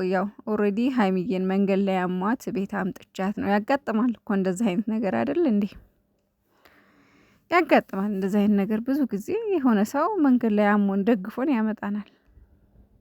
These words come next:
ስለዚህ ቡቡዬ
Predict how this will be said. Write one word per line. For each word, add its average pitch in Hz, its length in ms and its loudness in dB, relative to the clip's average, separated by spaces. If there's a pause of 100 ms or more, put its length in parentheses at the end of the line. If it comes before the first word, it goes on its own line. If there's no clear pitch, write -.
(1200)
ስለዚህ 226 380 0 (2000)
ቡቡዬ 214 320 0